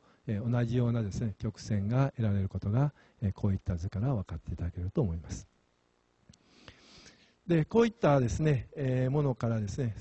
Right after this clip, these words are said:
少し文化財に応用していこうということで、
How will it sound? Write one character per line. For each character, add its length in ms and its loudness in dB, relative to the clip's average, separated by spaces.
少 140 0
し 160 -2
文 240 0
化 160 2
財 240 2
に 140 0
応 240 0
用 180 2
し 80 -8
て 160 -2
い 60 -4
こ 200 -4
う 60 -6
と 100 -12
い 60 0
う 60 -2
こ 80 0
と 100 0
で、 240 0